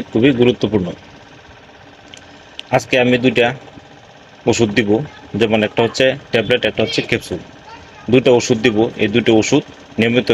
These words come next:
খেলে আপনার হারানো শক্তি ফিরে আসবে, আপনার শরীর আর দুর্বল লাগবে না, ক্লান্তি লাগবে না, কাজ করতে পারবেন মনের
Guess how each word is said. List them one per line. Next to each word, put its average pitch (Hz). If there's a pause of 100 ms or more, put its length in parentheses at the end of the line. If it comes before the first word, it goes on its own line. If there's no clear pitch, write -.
খেলে 120 (280)
আপনার 127 (440)
হারানো 113
শক্তি 131 (800)
ফিরে 120
আসবে, 92 (1080)
আপনার 131 (520)
শরীর 123 (220)
আর 107 (260)
দুর্বল 123
লাগবে 120
না, 127 (220)
ক্লান্তি 117
লাগবে 107
না, 147 (400)
কাজ 120 (100)
করতে 117 (100)
পারবেন 123 (280)
মনের 120